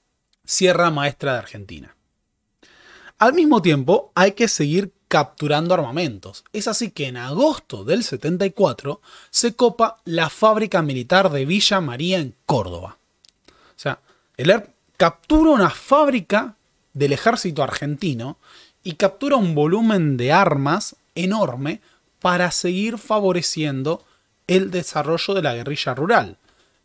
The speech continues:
Esa guerrilla rural necesita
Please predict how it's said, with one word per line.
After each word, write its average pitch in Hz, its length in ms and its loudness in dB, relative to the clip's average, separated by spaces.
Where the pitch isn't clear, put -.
Esa 202 340 0
guerrilla 151 420 0
rural 156 440 2
necesita 175 1080 -2